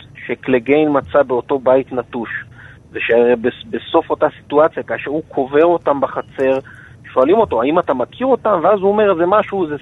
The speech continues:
סיפור ארוך", וזה, מה לדעתכם הסיפור עם, אה, שתי הגופות האלה?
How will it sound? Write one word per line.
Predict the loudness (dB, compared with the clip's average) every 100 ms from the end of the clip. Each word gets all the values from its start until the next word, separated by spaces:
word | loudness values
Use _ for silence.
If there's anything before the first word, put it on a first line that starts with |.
| -10
סיפור | -6 -2 0
ארוך", | 2 0 0 -6 -10
וזה, | -6 -6 -8 -20 0
מה | 2
לדעתכם | 2 2 0 0 -4 0
הסיפור | 2 4 2 -2 -14 -4 -2 0
עם, | 0
אה, | 0 0
שתי | 0
הגופות | -2 -2 0 0 0
האלה? | -2 -4